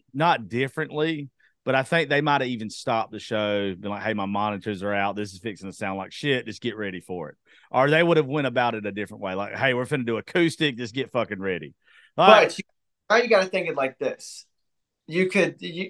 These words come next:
Speaker 2: it, it was probably obvious when the audio went out, or his, something may have squeaked, or he pulled out his,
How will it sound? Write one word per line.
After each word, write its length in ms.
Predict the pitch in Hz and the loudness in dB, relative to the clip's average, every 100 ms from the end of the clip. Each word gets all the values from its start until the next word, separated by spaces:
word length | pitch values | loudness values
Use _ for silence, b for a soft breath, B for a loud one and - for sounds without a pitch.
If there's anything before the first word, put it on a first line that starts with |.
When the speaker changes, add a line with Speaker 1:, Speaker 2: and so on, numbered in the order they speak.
| - | 0
Speaker 2:
it, 240 | 202 202 196 214 | 6 6 6 4
it 80 | |
was 160 | 190 180 | 2 2
probably 460 | - 226 254 180 - | 6 6 6 2 0
obvious 520 | 147 156 131 120 - | 2 2 0 -10 -12
when 100 | 123 | -10
the 80 | 113 | -6
audio 340 | 98 98 90 | -6 -6 -10
went 200 | 92 87 | -14 -10
out, 220 | 78 78 - | -8 -6 4
or 320 | 208 220 202 | 10 12 10
his, 360 | 196 165 - - _ - | 8 4 0 -10 _ -18
something 580 | - 208 208 208 185 | 2 6 6 2 -2
may 160 | 160 151 | 0 0
have 120 | 127 | -2
squeaked, 600 | - - 233 233 220 - | -8 -8 2 4 4 2
or 220 | 160 117 _ _ - | 0 0 _ _ -8
he 160 | 180 | -6
pulled 320 | 185 214 262 240 | -2 2 4 6
out 160 | 170 | 4
his, 240 | 131 - | 2 -6